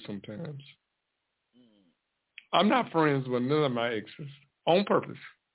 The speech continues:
Speaker 2: It just
Speaker 1: None of my exes has m-, have my phone number, none of that.
Speaker 2: Said, "I'm almost sixty." <laughs> She said, I, I'm just, I'm, I'm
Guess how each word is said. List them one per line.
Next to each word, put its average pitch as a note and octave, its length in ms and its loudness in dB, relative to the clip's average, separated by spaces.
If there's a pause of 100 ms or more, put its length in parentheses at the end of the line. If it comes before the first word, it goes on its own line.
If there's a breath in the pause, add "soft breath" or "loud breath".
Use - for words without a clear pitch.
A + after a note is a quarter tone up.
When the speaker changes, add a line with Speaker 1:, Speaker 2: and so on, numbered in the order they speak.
(920)
Speaker 2:
It - 60 -20 (120)
just B2+ 100 -4
Speaker 1:
None G3+ 180 8
of G#3 80 6
my G3 180 6
exes F#3+ 440 0
has F3 160 0
m-, F3 240 -2
have F3+ 200 0
my D#3+ 300 2
phone F3 300 -2
number, F3 260 -6
none E3 220 -4
of D#3+ 60 -2
that. A#2+ 280 -4 (680)
Speaker 2:
Said, C3 140 -18
"I'm D3+ 180 -18
almost C#3+ 440 -18 (100)
sixty." E3+ 580 -20
<laughs> B2 100 -20 (200)
She D3+ 160 -20
said, B2 80 -20 (580)
I, - 40 -12 (220)
I'm F3 140 -14
just, D#3+ 180 -20 (160)
I'm, D3+ 120 -12 (100)
I'm D3 160 -14